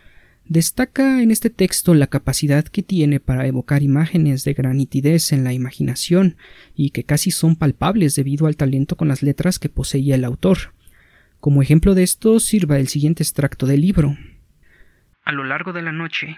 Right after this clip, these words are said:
durante horas y horas, el ruido de la lluvia descargó. A lo largo de la noche,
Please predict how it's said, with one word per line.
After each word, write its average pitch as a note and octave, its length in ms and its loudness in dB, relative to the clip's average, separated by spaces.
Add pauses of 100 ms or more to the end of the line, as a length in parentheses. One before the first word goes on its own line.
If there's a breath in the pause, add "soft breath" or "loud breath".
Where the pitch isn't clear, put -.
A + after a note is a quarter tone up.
(260 loud breath)
durante C#3+ 460 -10
horas D#3 460 -10
y D#3 120 -10
horas, E3 400 -10
el D3 120 -8
ruido F3 280 -10
de E3 80 -8
la D3 100 -8
lluvia C#3+ 340 -12
descargó. C3 540 -12 (800 loud breath)
A C3+ 100 -12
lo C3 140 -12
largo D3+ 280 -8
de C#3+ 80 -10
la C#3 120 -10
noche, E3 480 -8